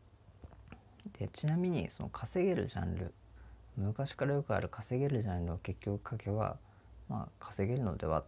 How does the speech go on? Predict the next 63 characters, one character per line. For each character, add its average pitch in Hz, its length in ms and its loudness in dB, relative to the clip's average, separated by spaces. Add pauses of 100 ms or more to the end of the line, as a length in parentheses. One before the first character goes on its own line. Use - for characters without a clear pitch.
(140)
て 92 100 -4
い 71 120 0
う - 40 -2
意 - 60 -4
見 - 240 -4
も 87 340 -4
あ - 140 -8
る 98 80 -4
と 80 100 -4
思 82 180 -2
う 80 40 -2
ん 90 60 -4
で - 80 -8
す - 100 -16
け 98 120 -2
ど、 113 220 0 (840)
そ 139 160 -4
れ 147 100 2
に 170 100 2
関 175 220 0
し - 80 -8
て - 120 -4
言 76 120 2
う 76 40 -2
と、 98 320 0 (100)
ま - 120 -4
あ、 - 80 -8 (460)
今 147 220 0
後 156 260 4
将 135 240 0
来 143 200 0
性 156 380 -4 (800)
で 127 160 2
考 113 260 0 (120)
え 110 40 2
る 107 100 0
と、 135 240 0
ま 95 120 -4
あ、 - 20 -6
そ - 160 0
う - 20 4
い 131 40 0
っ - 20 -2
た - 160 -2
ジ 131 100 0
ャ 131 80 4
ン 135 100 2
ル 135 120 0
で、 127 260 0 (260)
え、 - 80 -8
個 - 180 0
人 113 180 2
で - 80 0
稼 - 260 -4
ぐ 117 80 2
の 127 60 0
は 107 60 2
厳 85 240 -4
し - 160 -8
い 71 40 -4
で 98 120 -10
す - 120 -16
ね。 113 180 -4